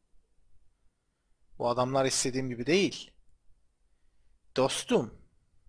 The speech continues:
E, kimi seçeceğiz? En son bir tane tasarımcı aldık. Hatırlıyorum o adamın tasarım üzerine uzman olduğunu. Bunu teknoloji üzerine alacağım da teknoloji üzerine bir bu var. Bu da iyi abi, fena değil aslında.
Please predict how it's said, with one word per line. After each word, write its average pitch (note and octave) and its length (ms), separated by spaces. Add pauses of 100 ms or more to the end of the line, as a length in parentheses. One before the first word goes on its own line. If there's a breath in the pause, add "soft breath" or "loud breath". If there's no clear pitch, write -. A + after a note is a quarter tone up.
(2000)
E, A2+ 420
kimi C#3+ 240
seçeceğiz? A#2+ 500
En C3+ 200
son C#3 360
bir C3+ 100
tane C#3 240
tasarımcı C3 680
aldık. A2 240
Hatırlıyorum A2+ 600
o A2 60
adamın A2 320
tasarım A#2 500
üzerine A2+ 440 (640 soft breath)
uzman A#2+ 360
olduğunu. A#2+ 400
Bunu C#3+ 160
teknoloji D3+ 500
üzerine D3+ 340
alacağım D3+ 420
da A#2+ 60
teknoloji C#3 520
üzerine D3 420
bir E3+ 120
bu D#3 140
var. - 340 (840)
Bu - 100
da A#3+ 140
iyi A#3+ 320
abi, E3+ 180
fena E3 360
değil D#3+ 240
aslında. G#2+ 400